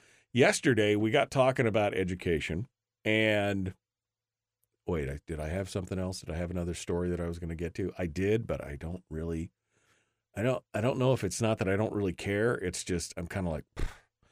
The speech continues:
Um, but yesterday we were talking about education, and I got a little pointed, and I may have offended some people,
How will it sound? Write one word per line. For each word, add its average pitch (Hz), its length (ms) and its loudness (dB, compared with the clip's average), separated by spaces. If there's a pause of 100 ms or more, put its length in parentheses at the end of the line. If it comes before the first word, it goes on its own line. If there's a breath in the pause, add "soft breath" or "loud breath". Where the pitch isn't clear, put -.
(520 soft breath)
Um, 127 640 6
but 139 140 6
yesterday 143 420 6
we 120 140 8
were 113 100 4
talking 113 360 4
about 101 200 2
education, 95 720 -2
and 110 120 0
I 151 80 0
got 277 200 0
a 214 40 2
little 127 240 4
pointed, 101 600 0
and 95 460 0 (100)
I 101 680 2 (300 soft breath)
may 127 220 4
have 170 160 2
offended 95 460 0
some 80 200 -4
people, 82 420 -2